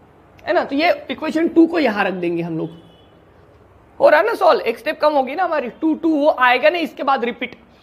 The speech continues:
तो क्योंकि अब मुझे क्या है, सिर्फ y dy by dx को डिफरेंशिएट करना है, तो मैंने डिफरेंशिएट किया तो क्या आएगा, फर्स्ट फंक्शन y, सेकंड फंक्शन का डेरिवेटिव,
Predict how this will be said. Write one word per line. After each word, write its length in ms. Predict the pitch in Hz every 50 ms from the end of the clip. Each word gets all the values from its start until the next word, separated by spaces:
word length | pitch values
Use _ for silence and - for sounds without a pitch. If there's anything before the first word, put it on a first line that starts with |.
| - _ _ -
तो 40 | 330
क्योंकि 260 | - 330 359 - 392
अब 260 | 440 - - 330 349 359
मुझे 180 | 370 339 403
क्या 160 | - - 381
है, 160 | 370 359 427 415
सिर्फ 200 | - - 415 392 320 208
y 160 | 202 226 247 302 349
dy 80 | 339 359
by 100 | 349 349 339
dx 260 | 359 339 349 359 330 -
को 80 | 415
डिफरेंशिएट 440 | 403 415 415 392 403 349 349 359 320
करना 200 | 311 302 285 269
है, 80 | 269 269 - - - _ _
तो 40 | -
मैंने 200 | 262 277 330 339
डिफरेंशिएट 460 | 320 247 220 294 330 294 320 349 -
किया 120 | - 339 320
तो 100 | - 285
क्या 140 | 330 330
आएगा, 200 | 330 330 349 359
फर्स्ट 320 | 339 339 - 269 302 311 -
फंक्शन 380 | - 320 311 330 - 330 330 269
y, 340 | 208 196 240 330 427 359 220 - - - - - _ _ _ _ _
सेकंड 300 | - 254 247 311 330 311
फंक्शन 320 | 269 311 294 269 320 320 311
का 80 | 330
डेरिवेटिव, 580 | 311 294 302 330 339 349 392 381 440 466 349 -